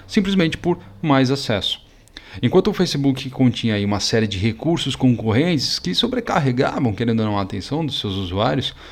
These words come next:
o Instagram focava apenas naquilo que era minimamente interessante para que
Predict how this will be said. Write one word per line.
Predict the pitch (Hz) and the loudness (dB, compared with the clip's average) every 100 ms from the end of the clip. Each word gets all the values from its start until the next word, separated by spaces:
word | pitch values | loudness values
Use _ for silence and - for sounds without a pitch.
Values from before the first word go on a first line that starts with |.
| - 120 | -8 0
o | |
Instagram | 135 131 123 151 165 | 2 4 2 2 0
focava | 139 156 143 | -2 0 0
apenas | 135 151 143 | 0 0 2
naquilo | 123 - 151 | 2 0 -4
que | 143 | 0
era | 139 135 | 0 2
minimamente | 127 131 151 202 208 185 143 165 175 160 | 2 2 2 4 4 4 2 0 -2 -4
interessante | 147 123 110 151 - | -2 -2 -2 -4 -4
para | 139 139 | -2 -2
que | 135 - 151 | -2 -4 -6